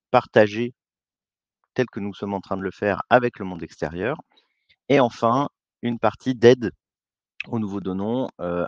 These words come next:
un guide en ligne et des vidéos vous permettant de mieux utiliser votre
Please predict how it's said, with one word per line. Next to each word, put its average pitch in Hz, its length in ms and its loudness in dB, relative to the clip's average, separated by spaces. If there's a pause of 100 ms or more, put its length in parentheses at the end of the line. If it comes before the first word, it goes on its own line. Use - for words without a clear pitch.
un 95 120 -2
guide 101 280 -8
en 92 80 -4
ligne 117 220 -6
et 87 120 -8
des 82 120 -10
vidéos 110 440 -10 (280)
vous 85 100 -20
permettant 82 460 -10
de 101 100 -14
mieux 107 260 -12
utiliser 104 520 -12 (520)
votre - 380 -8